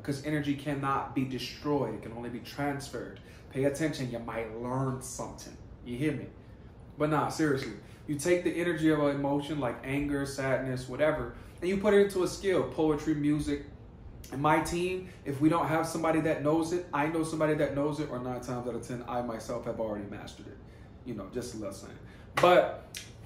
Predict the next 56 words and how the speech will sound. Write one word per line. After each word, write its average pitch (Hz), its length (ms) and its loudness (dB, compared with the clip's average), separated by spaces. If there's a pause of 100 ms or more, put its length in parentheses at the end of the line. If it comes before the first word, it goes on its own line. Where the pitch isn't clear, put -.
(180)
just, 165 280 -6
if 175 140 -2
you 185 100 -2
need 190 220 2
help, 160 320 2
reach 139 220 2
out, 107 240 -2
man. 104 240 -8
We 139 100 2
here 160 220 4
to 160 160 0
learn 147 240 6
about 143 260 4
juice 135 220 0
and 131 80 -4
we 131 60 0
here 143 100 2
to 139 60 0
be 131 120 -2
healthy, 131 340 0
but 117 320 -4 (280)
we 151 100 2
also 151 260 4
wanna 127 220 -2
show 127 200 -2
love 120 400 2
to 131 40 -4
the 117 120 -6
people 123 320 -6
that 110 100 -2
are 107 80 -2
watching, 120 480 -2
show 123 160 -4
love 120 300 0
to 123 60 -4
people 160 280 -4
that 147 120 0
need 147 140 0
help. 151 320 0 (260)
All 156 180 6
of 160 100 2
us 147 160 2
need 131 180 -2
help. 131 240 0
Some 147 220 -4
of 147 100 0
us 143 160 -2
are 139 40 -4
not 131 220 0
okay, 135 320 -2
and 117 120 -6
we're 120 80 -6
saying 120 300 -6
that 104 120 -6
we're 113 180 -8
okay. 110 320 -8